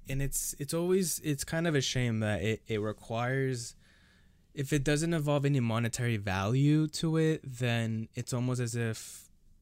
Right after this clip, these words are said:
no one really, well, the higher ups don't really care, right? I mean,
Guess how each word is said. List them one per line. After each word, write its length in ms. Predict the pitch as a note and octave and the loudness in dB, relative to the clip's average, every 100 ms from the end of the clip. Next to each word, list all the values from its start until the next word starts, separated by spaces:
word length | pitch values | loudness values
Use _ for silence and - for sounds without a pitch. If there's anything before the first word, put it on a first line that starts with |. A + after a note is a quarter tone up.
| _ - | _ -2
no 100 | C3+ | 2
one 140 | C3 C#3 | 2 4
really, 260 | C3 A#2+ - | 2 0 -4
well, 320 | - C3+ B2 - - _ _ _ _ _ - | -2 0 -2 -6 -20 _ _ _ _ _ -4
the 140 | C3 | 0
higher 420 | B2 C3+ B2+ A2+ | 2 2 2 2
ups 200 | F#2 D#2+ | 0 -4
don't 200 | - F2+ | -6 -6
really 240 | - F2 D#2 | -4 -6 -6
care, 280 | - D#2 D#2 | -8 -10 -8
right? 300 | E2+ E2+ - | -8 -8 -8
I 80 | F#2+ | -8
mean, 320 | F2+ E2+ E2+ | -6 -6 -8